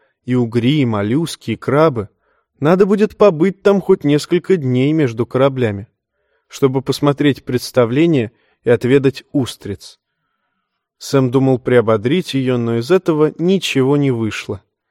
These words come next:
Ее глаза тускло смотрели на него сквозь пряди немытых волос.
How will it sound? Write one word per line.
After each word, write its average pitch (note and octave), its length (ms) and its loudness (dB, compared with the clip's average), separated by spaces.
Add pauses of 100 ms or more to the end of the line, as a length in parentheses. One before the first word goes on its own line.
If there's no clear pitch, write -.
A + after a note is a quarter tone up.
(420)
Ее A#2 280 0
глаза C3+ 480 4
тускло D#3 480 -2
смотрели D3+ 560 0
на C3+ 100 0
него B2 460 0 (260)
сквозь - 400 -4
пряди D#3 440 4
немытых B2 540 -4
волос. A2+ 540 -2